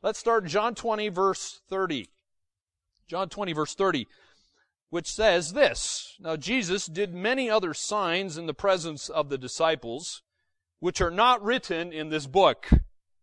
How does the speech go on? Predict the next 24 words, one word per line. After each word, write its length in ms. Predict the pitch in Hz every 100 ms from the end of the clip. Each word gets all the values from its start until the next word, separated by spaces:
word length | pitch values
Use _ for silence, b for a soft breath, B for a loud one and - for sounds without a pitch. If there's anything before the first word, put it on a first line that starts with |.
| _ _ _ _ B B B B
But 260 | 185 185
these 340 | 202 311 311 254
are 280 | 247 240 220
written," 680 | 262 - 196 139 208 247 _ -
these 220 | 190 202
signs 680 | 233 208 196 240 190 - -
are 180 | 165 214
written, 380 | 185 - 185 190
so 180 | 196
that 200 | 185 185
you 240 | 165 220 262
may 180 | 226 214
believe 580 | 233 220 160 156 208 b b b b 180
that 160 | 180
Jesus 680 | 139 123 233 269 285 254 - -
is 260 | 226 247 -
the 140 | 208
Christ, 920 | - - 262 160 135 190 - - - _ _ _ _ _ _ _ -
the 100 | 160
Son 280 | - 233 226
of 160 | 160
God, 640 | 139 214 180 143 170 214 - _ _ _ _ _ _ b b b
and 220 | 214 220
that 260 | 240 233